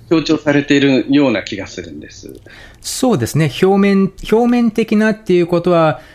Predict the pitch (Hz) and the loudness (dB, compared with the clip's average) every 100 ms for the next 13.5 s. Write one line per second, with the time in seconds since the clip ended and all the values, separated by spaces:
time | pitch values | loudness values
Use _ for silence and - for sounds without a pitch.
0 | - - 208 - 185 165 147 131 220 214 | -10 -2 -2 0 0 2 0 0 0 2
1 | 170 131 151 143 156 143 143 135 147 147 | 0 0 -2 -2 -2 -2 -2 -2 -2 -4
2 | - 170 120 - - - 135 127 120 113 | -2 0 0 -8 -18 -6 -2 0 0 -4
3 | - _ _ _ - - 196 208 208 208 | -8 _ _ _ -6 0 2 2 2 2
4 | 202 202 185 180 190 185 185 180 180 180 | 2 0 0 -2 0 0 2 2 0 -2
5 | - 175 185 185 175 190 139 104 - - | -4 -2 0 2 2 2 0 -2 -10 -12
6 | - 123 120 123 151 175 185 156 160 170 | -6 -4 -4 -4 -2 0 0 0 0 2
7 | 170 170 160 175 175 147 135 131 160 151 | 2 2 2 2 2 2 2 2 0 -2
8 | - 143 135 127 117 113 - - 240 - | -2 0 2 0 0 -2 -6 -4 -4 -4
9 | - 127 131 156 160 165 147 147 196 196 | -2 0 2 0 0 0 2 2 0 0
10 | 202 175 - 110 110 - - - - 113 | -2 -2 0 2 0 -4 -20 -14 -6 -4
11 | 110 135 139 135 143 - 123 120 101 - | -2 -2 2 0 0 -4 -4 -6 -6 -4
12 | 131 123 127 123 110 113 101 - 104 101 | -4 -2 -2 -2 -4 -4 -8 -6 -6 -6
13 | 110 98 104 123 | -6 -6 -6 -6